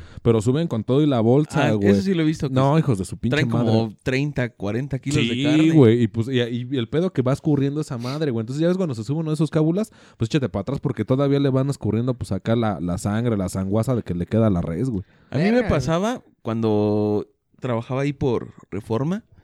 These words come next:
Speaker 2: me iba en metro y me bajaba en Insurgentes. Entonces, yo utilizaba la línea uno porque me quedaba directo. Entonces, cuando yo entraba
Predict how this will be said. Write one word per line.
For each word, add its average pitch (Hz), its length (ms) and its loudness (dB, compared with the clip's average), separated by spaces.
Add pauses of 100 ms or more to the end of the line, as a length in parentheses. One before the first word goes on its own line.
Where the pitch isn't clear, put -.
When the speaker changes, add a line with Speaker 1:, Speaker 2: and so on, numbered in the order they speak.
(380)
Speaker 2:
me 117 120 -4
iba 123 100 2
en 123 140 -2
metro 127 240 -4
y 147 40 -4
me 113 60 -4
bajaba 90 260 -8
en 104 100 -4
Insurgentes. 104 680 -8 (480)
Entonces, 113 560 -10
yo 117 480 -2 (360)
utilizaba 107 600 -6
la 113 100 0
línea 110 320 2
uno 127 320 0
porque - 220 -6
me 71 100 -8
quedaba 90 300 0
directo. 113 480 0 (1000)
Entonces, 123 420 -2 (140)
cuando 113 320 0
yo 127 120 0
entraba 156 640 -2